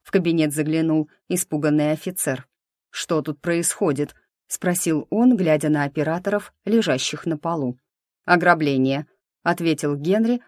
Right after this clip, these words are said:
взяв в руки программатор. "А кто грабит?" "Я". Генри толкнул его ногой от себя и вышел в коридор. Его никто не пытался остановить.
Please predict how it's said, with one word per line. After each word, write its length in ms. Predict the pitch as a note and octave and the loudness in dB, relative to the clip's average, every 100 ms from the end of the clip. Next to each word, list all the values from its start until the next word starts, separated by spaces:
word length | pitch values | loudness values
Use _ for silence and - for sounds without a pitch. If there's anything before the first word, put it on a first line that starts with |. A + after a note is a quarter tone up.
| _ - | _ -8
взяв 340 | C#3+ F3+ G#3 | 0 2 2
в 100 | F3+ | -2
руки 260 | D#3+ D3 D#3 | -4 -2 -2
программатор. 760 | D3+ D3 D#3+ D3+ C3 C3 B2+ _ _ _ - | -2 -2 -2 -2 -4 -8 -12 _ _ _ -2
"А 120 | D3+ | -2
кто 200 | - D#3 | 2 0
грабит?" 460 | C#3 C#3 D3 D3+ - _ _ - | 2 0 -2 -8 -14 _ _ -4
"Я". 360 | F3+ F3+ B2 - _ _ - | -2 0 0 -2 _ _ -8
Генри 340 | E3+ E3+ D#3 D3 | -2 0 0 0
толкнул 460 | D3+ D3+ E3 D3+ | 0 0 0 -2
его 240 | D3 D3 D3 | 0 0 0
ногой 340 | D3 D3 D3 | 0 -2 -4
от 120 | C#3+ | -4
себя 420 | - D3+ D3 F#3+ - _ _ - | -4 -2 -2 -2 -6 _ _ 0
и 140 | B3+ | 2
вышел 340 | F3+ D3 - D3+ | 2 0 -2 -6
в 100 | - | -4
коридор. 540 | D3+ D#3+ D3 B2+ - _ _ _ _ | -4 -2 -4 -8 -10 _ _ _ _
Его 300 | F#3 G3 F3+ | 2 4 4
никто 280 | F3+ E3 G#3 | 0 0 0
не 120 | D#3+ | 0
пытался 480 | C3+ C#3+ C#3 - D3 | -2 -4 -4 -2 -4
остановить. 640 | C#3+ D#3 D#3 D#3 C#3+ C3+ | -4 -2 -2 0 -4 -8